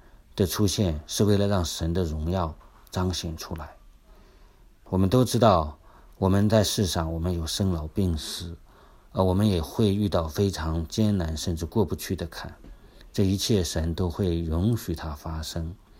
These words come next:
那么神容许这些事情发生在我们的身上，就像那个眼睛生来是瞎的人，可能不是直接和我们所犯的罪有关，而是在这个有罪的世界里面，我们要经历的事，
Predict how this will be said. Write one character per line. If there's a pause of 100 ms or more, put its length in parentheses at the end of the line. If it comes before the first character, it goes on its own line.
(500)
那
么
神
容
许
这
些
事
情
发
生
在
我
们
的
身
上， (680)
就
像
那
个 (180)
眼
睛
生
来
是
瞎
的
人， (720)
可
能
不
是 (280)
直
接
和
我
们
所
犯
的
罪
有 (140)
关， (520)
而
是 (260)
在
这
个
有
罪
的
世
界
里
面， (420)
我
们
要
经
历
的
事，